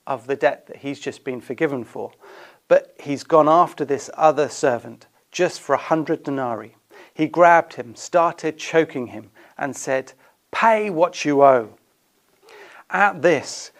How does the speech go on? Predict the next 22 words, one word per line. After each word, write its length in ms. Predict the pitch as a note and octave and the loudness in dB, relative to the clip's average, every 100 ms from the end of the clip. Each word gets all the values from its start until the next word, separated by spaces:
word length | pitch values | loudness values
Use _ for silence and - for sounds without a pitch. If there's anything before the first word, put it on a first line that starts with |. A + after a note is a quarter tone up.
| _ | _
the 100 | - | -8
felon, 460 | - E3+ D#3 C#3+ - | 2 2 2 -4 -12
fellow 340 | - E3+ D#3 D3+ | 0 2 2 0
servant 480 | - C#3+ B2+ B2+ | -2 -2 -2 -8
fell 320 | - D#3 C#3+ C3+ | 0 4 4 4
down 240 | C3+ B2+ | 2 2
and 160 | B2 A#2 | -2 -4
began 480 | C3 C#3+ D3+ D#3 | -2 0 0 0
begging, 580 | C#3+ C#3+ B2 B2 A2+ - - | 0 0 0 -8 -10 -12 -6
begging 320 | C3+ B2+ G#2+ | -4 -4 -8
him, 200 | A2+ G#2 - - | -12 -14 -20 -18
just 320 | - C4 - | -4 -4 -4
as 140 | A#3 - | -10 -8
this 180 | G#3+ F3+ | -4 -2
other 220 | G#3 G#3 | 0 -2
servant 360 | - F#3 D#3+ | 0 0 -2
had 120 | C#3+ D3+ | -8 -4
done, 240 | D3 A2+ _ _ _ - | -6 -6 _ _ _ -10
"Be 140 | A3 G#3 | -8 -8
patient 580 | - G3 G3 - E3+ | -10 -10 -8 -8 -8
with 220 | D3+ C#3 C3+ | -6 -6 -8
me, 240 | A2 | -12